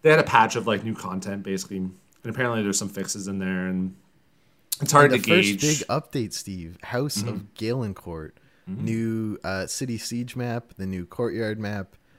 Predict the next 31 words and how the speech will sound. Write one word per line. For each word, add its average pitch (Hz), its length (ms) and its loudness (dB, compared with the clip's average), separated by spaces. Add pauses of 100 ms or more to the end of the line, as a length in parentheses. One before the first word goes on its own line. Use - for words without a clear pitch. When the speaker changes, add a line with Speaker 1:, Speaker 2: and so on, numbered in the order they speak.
(300)
Speaker 2:
uh, 71 100 -6
sixty - 460 -6
new 107 120 -4
customization 98 840 -6
options, 90 600 -10 (380)
uh, 85 180 -4
an 101 120 -4
arena 117 480 0
mode, 92 500 -4 (360)
and 135 300 -2
an 104 160 -2
arrow 107 340 -2
cam 82 400 -8
for - 180 -12
replays. 87 520 -8
You 90 80 -10
can, 87 100 -8
like, 80 160 -12
put 95 140 -12
the 90 100 -10
video 90 300 -10
camera 85 340 -8
on 90 120 -6
the - 120 -4
arrow - 140 -4
Speaker 1:
Yeah, 92 240 0
Speaker 2:
as 90 80 -2
it 90 60 -2
Speaker 1:
that's 87 120 -6
cool. 90 120 -4
Speaker 2:
flies. 90 280 -4